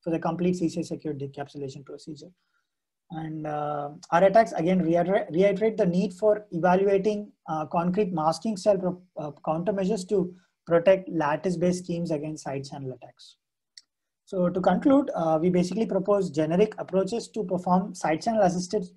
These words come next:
chosen ciphertext attacks, and we perform attacks over, uh, six lattice-based schemes, which are all part of,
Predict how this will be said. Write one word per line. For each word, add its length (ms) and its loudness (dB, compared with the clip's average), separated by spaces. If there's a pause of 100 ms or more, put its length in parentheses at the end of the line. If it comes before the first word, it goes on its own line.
chosen 240 -2
ciphertext 540 -2
attacks, 480 -2 (420)
and 280 -8
we 180 -4
perform 320 -4
attacks 320 -4
over, 340 -2
uh, 80 -8
six 280 -8
lattice-based 540 -2
schemes, 360 -6
which 160 -8
are 100 -4
all 160 0
part 300 -4
of, 180 -4